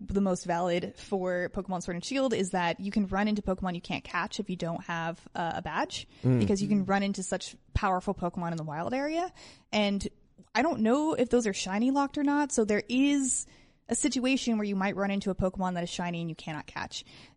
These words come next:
Speaker 1: During my playthrough, I avoided them because, like, I can't catch them, so, like, why bother?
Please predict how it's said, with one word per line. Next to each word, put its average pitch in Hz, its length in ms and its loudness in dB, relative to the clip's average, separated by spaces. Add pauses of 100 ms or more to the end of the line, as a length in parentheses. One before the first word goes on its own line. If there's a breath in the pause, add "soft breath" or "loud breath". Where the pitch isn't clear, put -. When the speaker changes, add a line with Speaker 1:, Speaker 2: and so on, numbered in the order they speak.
Speaker 1:
During 247 240 8
my 262 140 4
playthrough, 233 400 0
I 185 80 4
avoided 180 400 2
them 208 240 4
because, 170 300 -2
like, 151 100 -6
I - 60 -10
can't 160 200 -4
catch 156 280 -2
them, 190 200 0
so, - 140 -4
like, 151 160 -4
why 147 140 -2
bother? 202 420 2